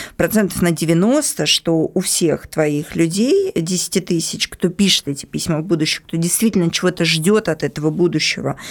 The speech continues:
и каким-либо образом себя программирует, э, то, а, все их вот, э, возможности, желания, мечты и потребности на сегодняшний момент однозначно сбываются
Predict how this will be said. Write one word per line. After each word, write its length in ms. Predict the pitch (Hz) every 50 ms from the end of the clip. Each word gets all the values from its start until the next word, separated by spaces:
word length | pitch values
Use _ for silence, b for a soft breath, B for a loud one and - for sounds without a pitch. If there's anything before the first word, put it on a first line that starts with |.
| B B B B B
и 80 | B 156
каким-либо 640 | - 170 180 180 - 196 185 180 185 202 165 165 175
образом 480 | 175 175 160 165 160 151 - 147 156
себя 240 | 160 - 160 160 147
программирует, 920 | - - 160 147 151 156 156 160 180 208 254 320 320 269 202 175 165 - B B B B B B B B B B
э, 280 | 175 170 170 170 170 - -
то, 460 | - 202 202 220 247 262 254 226 - - -
а, 320 | - 165 175 170 170 170 170
все 240 | - - - 190
их 480 | 190 202 202 175 165 170 180 - - -
вот, 360 | - 160 165 160 160 - -
э, 280 | 170 165 165 165 165 160
возможности, 680 | 156 165 165 175 175 185 196 190 190 175 - - -
желания, 480 | 160 160 180 175 165 165 175 180 170 160
мечты 400 | 151 156 165 160 - - - - 190
и 40 | 185
потребности 760 | - 170 - - - 233 240 233 247 190 - - - - 156
на 140 | 156 160 160
сегодняшний 480 | - - 165 160 160 - 170 - 170
момент 340 | 165 165 175 208 220 214 -
однозначно 720 | - 180 165 175 180 185 180 180 160 143 135 - - 143 139
сбываются 680 | 156 160 151 160 180 214 233 233 233 - - 175 151